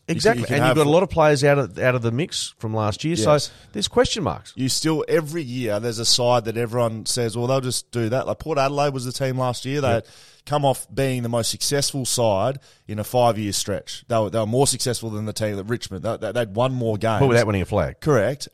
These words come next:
Speaker 1: And then they come out and they, they lose their first six games in a row. You still have to do it. You still have to be mentally prepared. You have to be aware that Fremantle are gonna be hunted this year. They were not hunted last year. People look,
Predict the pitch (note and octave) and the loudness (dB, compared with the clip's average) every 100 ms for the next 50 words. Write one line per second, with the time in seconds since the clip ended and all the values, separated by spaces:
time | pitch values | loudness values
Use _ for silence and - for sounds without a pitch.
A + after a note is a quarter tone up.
0 | _ A#2+ B2+ B2 A#2 - B2+ A#2 G2 A2+ | _ -8 -6 -4 -4 -4 -2 0 0 -4
1 | G2+ A2+ A2+ A#2 G#2+ G#2+ - G#2 - - | -2 -2 0 0 -2 -4 -4 -4 -4 -6
2 | A#2 G#2+ G2+ G#2 G2+ B2 F2 F#2 _ _ | -6 -4 -4 -4 0 0 0 -4 _ _
3 | B2+ B2+ - D#3 D3+ - G2+ B2 G2 G#2+ | -2 0 0 2 0 -2 -2 -2 -2 -6
4 | - A2 G2+ F#2 E2 - D#2 - - B2 | -4 -4 -4 -8 -10 -10 -12 -12 -4 0
5 | C#3+ C3 A2 A#2 - G#2+ F2+ - - - | 2 0 -2 -4 -6 -8 -8 -14 -20 -20
6 | - - B2+ B2 A2+ B2 B2+ B2 A2 A#2 | -20 -8 -2 0 2 2 4 4 2 -2
7 | - - C#3+ D3+ E3 E3 D3 D3 A#2+ A#2 | -6 -4 -2 2 4 2 2 -2 -2 -2
8 | C3+ C#3 A2 G#2 - C2+ A2+ D3 D#3 D3+ | -4 -4 -6 -8 -8 -4 0 2 2 2
9 | A#2+ C3 B2 G#2 G#2 F#2+ - F2 - A#2 | 0 -2 -4 -2 -2 -2 -6 -10 -6 -6
10 | A#2+ B2 A2+ | -4 -6 -6